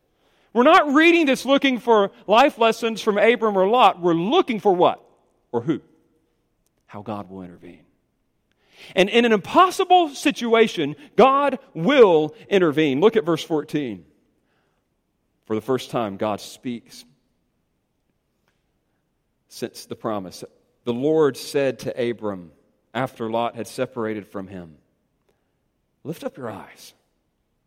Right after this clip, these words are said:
Look from the place where you are, northward and southward and eastward and westward.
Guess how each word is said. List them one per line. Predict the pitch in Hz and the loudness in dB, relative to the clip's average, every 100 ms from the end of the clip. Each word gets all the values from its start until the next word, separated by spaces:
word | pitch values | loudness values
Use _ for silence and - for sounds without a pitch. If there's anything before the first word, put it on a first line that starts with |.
| _ _ _ _ _ _ _ - | _ _ _ _ _ _ _ -6
Look | 311 320 | -6 -4
from | 359 | -8
the | 240 | -8
place | 190 185 - | -2 -2 -4
where | 151 147 | -6 -8
you | 127 110 | -6 -8
are, | 95 82 _ _ _ _ _ _ _ _ _ _ _ - | -10 -12 _ _ _ _ _ _ _ _ _ _ _ 2
northward | 208 240 151 123 | 4 4 0 -6
and | 123 | -6
southward | - - 233 240 156 143 | -4 -2 0 -2 -2 -2
and | 143 | -2
eastward | 254 269 - 165 | -2 -2 -4 -4
and | 151 175 | -2 2
westward. | 254 247 202 139 | 2 0 -4 -6